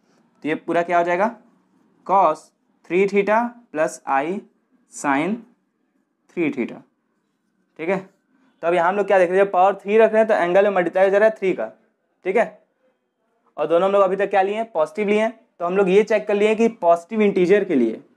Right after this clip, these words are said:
ऑड हो या इवन हो, दोनों के लिए क्या है, डी मॉर्गन थ्योरम ट्रू है। तो अब देख लेते हैं हम लोग किसके लिए, केस थ्री। आप इसको नोट कर लीजिए एक बार, n is equals to two और n is equals to three पे।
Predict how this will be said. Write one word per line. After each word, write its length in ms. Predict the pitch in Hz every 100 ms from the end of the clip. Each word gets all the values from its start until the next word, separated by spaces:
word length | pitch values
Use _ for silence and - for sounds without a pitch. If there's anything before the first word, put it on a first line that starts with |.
| _ _ -
ऑड 280 | 143 180 196
हो 60 |
या 140 | 214 214
इवन 280 | 170 165 196
हो, 100 | 190
दोनों 280 | 170 165 202
के 80 | 202
लिए 140 | 196
क्या 160 | 190 180
है, 200 | 202 311 - _ _ _ -
डी 180 | 135 185
मॉर्गन 280 | 180 180 175
थ्योरम 340 | 175 226 262 - -
ट्रू 240 | 196 160
है। 160 | 110 - _ _ _ _ 170
तो 60 |
अब 100 | 170
देख 180 | 170 196
लेते 100 | 202
हैं 60 | 208
हम 80 | 208
लोग 80 |
किसके 220 | 202 202 214
लिए, 120 | 220
केस 280 | 185 185 185
थ्री। 200 | 208 262 - _ _ _ -
आप 140 | 151
इसको 160 | 156 175
नोट 260 | 170 185
कर 60 | 185
लीजिए 220 | 180 156
एक 80 | 156
बार, 200 | 165 - _ _ _ _ _ -
n 140 | 143
is 140 | 170 165
equals 260 | 151 175
to 100 | 175
two 200 | 156 170 185
और 200 | 165 160
n 160 | 160
is 80 | 151
equals 240 | 151 156 151
to 100 | 147
three 200 | 143
पे। 80 | 156